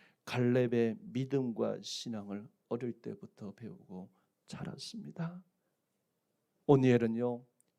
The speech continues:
갈렙의 뜻을 알고 갈렙의 믿음과 신앙을 계승하는 마음으로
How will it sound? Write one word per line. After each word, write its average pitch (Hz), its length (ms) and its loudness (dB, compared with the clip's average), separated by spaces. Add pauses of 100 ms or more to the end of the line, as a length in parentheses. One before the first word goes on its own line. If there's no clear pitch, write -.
(400)
갈렙의 190 540 12
뜻을 165 300 6
알고 131 440 0 (440)
갈렙의 214 560 12 (120)
믿음과 208 500 12
신앙을 208 680 10
계승하는 202 560 6
마음으로 127 1000 8